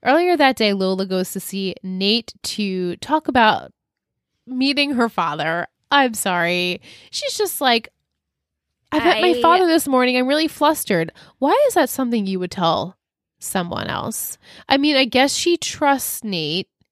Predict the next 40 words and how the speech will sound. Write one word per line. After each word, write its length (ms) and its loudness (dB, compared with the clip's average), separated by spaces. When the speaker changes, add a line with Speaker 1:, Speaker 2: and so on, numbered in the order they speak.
Speaker 1:
but 100 2
then 160 4
again, 360 0
in 100 -6
the 120 -6
past, 340 0
she's, 520 -8
we've 240 -4
seen 600 -4
Speaker 2:
Wait, 180 -4
Speaker 1:
we 100 0
Speaker 2:
they 60 2
Speaker 1:
can't 320 4
Speaker 2:
broke 100 -2
Speaker 1:
trust. 200 -4
Speaker 2:
up, 40 -8
Speaker 1:
They, 120 2
Speaker 2:
right? 140 0
Speaker 1:
they, 260 -2
yeah, 200 4
they 140 2
broke 280 0
up. 160 0
He 120 0
says, 260 -4
like, 140 -2
"I 100 -2
can't 240 -2
even 140 -4
look 160 -4
at 180 -8
you 200 -4
after 520 -2
Speaker 2:
Right. 260 -2
Speaker 1:
the 440 4
debacle 400 2
last 340 2
week." 240 -2
Speaker 2:
Right. 500 -4
But 80 -18